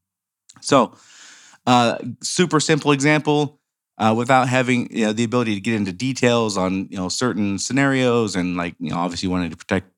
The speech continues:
people's identities and stuff like that. You have to keep things fairly generic, but super simple example of the kinds of things I was talking about based on those answers.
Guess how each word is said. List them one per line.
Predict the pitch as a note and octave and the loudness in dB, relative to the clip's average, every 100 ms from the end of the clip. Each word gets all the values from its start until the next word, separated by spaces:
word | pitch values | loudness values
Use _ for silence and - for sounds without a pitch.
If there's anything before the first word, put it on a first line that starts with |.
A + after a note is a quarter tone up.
| _ _ - | _ _ -6
people's | F2+ E2+ | -4 0
identities | E2+ F2 A#2 A2 F#2 | 0 2 2 0 -4
and | E2+ | -2
stuff | F2+ | 0
like | F#2 | 0
that. | F#2+ F2+ - _ _ | 0 -2 -4 _ _
You | - A2 F#2 | -14 -10 -6
have | - | -8
to | |
keep | - G2+ | -6 -6
things | - F#2 | -4 -4
fairly | - A#2 F#2+ | 2 2 2
generic, | F#2+ F2+ F#2+ - | 0 0 -2 0
but | G2 - _ _ _ _ _ - | -2 -2 _ _ _ _ _ -6
super | - D#3+ D3+ | 2 2 2
simple | - C#3 C#3 | 2 2 2
example | B2 B2+ B2 A#2+ | 2 2 2 2
of | G#2+ | -2
the | |
kinds | - A#2+ B2 | -2 0 0
of | A#2+ | 0
things | A2+ | 0
I | A2+ | -2
was | |
talking | - G#2+ G2+ | 2 2 4
about | G2 G2 | 0 2
based | F#2+ - | 0 2
on | F#2+ | 2
those | F2 E2 | 2 0
answers. | E2+ D#2 - - | -2 -4 -8 -14